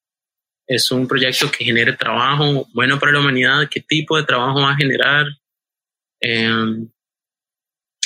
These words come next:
no sé, entonces digamos como que ahí, ahí por ahí están un poco mis, mis dudas en este momento y mis miedos, por así decirlo, en un poco como cuál es el peso de esa responsabilidad a la que yo siento que tengo como diseñador.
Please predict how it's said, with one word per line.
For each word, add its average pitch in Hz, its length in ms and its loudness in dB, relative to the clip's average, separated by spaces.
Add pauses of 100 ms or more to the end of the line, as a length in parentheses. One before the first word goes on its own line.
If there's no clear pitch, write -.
(140)
no 139 140 2
sé, 196 160 2
entonces 139 400 0
digamos 151 340 0
como 123 260 -2
que 123 120 0
ahí, 123 300 0
ahí 123 180 -2
por 123 160 -2
ahí 123 140 2
están 147 280 0
un 151 140 0
poco 160 260 -2
mis, 123 500 -2
mis 120 300 -2
dudas 147 600 -2
en 123 140 0
este 123 220 0
momento 160 640 -2 (340)
y 123 380 0
mis 113 160 0
miedos, 135 520 0
por 127 160 0
así 123 220 0
decirlo, 160 600 0 (580)
en 113 580 0
un 123 140 -2
poco 120 260 -2
como 143 300 0
cuál 117 160 0
es 117 100 0
el 127 180 -2
peso 135 420 0
de 113 60 0
esa 127 140 -2
responsabilidad 117 1080 0 (300)
a 123 140 0
la 113 200 0
que 107 320 0
yo 113 120 -4
siento 127 340 -2
que - 80 -4
tengo 131 380 -2
como 117 240 -2
diseñador. 113 560 0